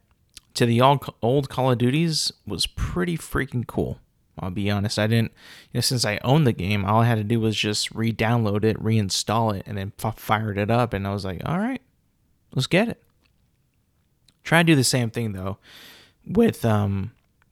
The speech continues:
Advanced Warfare. My friend, he was a big fan of Advanced Warfare when it came out back in twenty fourteen.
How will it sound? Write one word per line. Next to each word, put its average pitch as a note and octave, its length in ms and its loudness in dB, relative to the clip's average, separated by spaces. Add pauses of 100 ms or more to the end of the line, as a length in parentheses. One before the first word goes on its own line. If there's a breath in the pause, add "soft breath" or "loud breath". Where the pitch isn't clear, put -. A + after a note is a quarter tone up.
(100)
Advanced A#2 500 4
Warfare. A2+ 420 0
My G2+ 140 -4
friend, A2+ 640 0
he C#3+ 100 -2
was B2 140 2
a B2 60 2
big B2+ 200 4
fan B2+ 280 2
of A2+ 100 0
Advanced A2+ 480 0
Warfare A#2 420 0
when G#2+ 140 -2
it A2 80 -8
came A2 220 -2
out A2+ 180 -4 (640 loud breath)
back B2 260 4
in A2+ 140 4
twenty B2 260 4
fourteen. A2+ 640 0